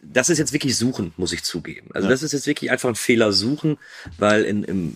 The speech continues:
Speaker 1: Blick auf neunzehnhundertdreiundneunzig sage ich, okay, gut, vielleicht kann man, konnte man das damals so glauben.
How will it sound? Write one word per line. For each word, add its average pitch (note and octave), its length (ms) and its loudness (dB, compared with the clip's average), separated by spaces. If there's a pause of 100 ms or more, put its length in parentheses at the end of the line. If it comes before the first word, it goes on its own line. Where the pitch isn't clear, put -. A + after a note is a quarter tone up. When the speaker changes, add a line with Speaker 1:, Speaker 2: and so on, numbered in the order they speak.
Speaker 1:
Blick G2+ 280 4
auf G2+ 160 -2
neunzehnhundertdreiundneunzig F#2+ 960 0
sage F2 200 -2
ich, F2+ 180 -6
okay, F#2 640 0
gut, - 500 -2
vielleicht F2 640 -2
kann F#2+ 180 -2
man, F2+ 380 -2
konnte G2 300 0
man F2+ 120 2
das F2+ 140 -2
damals F2+ 320 2
so - 80 0
glauben. E2+ 460 -4